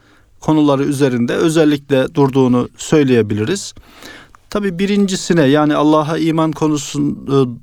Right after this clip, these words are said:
dolaylı olarak temas edilirken ikincisi, yani ahiret, kıyamet, ahiret konuları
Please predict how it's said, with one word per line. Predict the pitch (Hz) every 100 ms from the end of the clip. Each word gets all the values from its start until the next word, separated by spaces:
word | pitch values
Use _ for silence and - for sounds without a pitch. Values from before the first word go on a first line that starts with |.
| -
dolaylı | 147 151 156 160 175
olarak | 151 135 127 117
temas | - 139 135 135
edilirken | 143 143 196 135 160 180
ikincisi, | 151 - 165 147 - 120
yani | 143 135 123
ahiret, | 139 135 139 131 - - -
kıyamet, | 147 139 131 127 143
ahiret | 139 135 135 147 147
konuları | - 131 127 139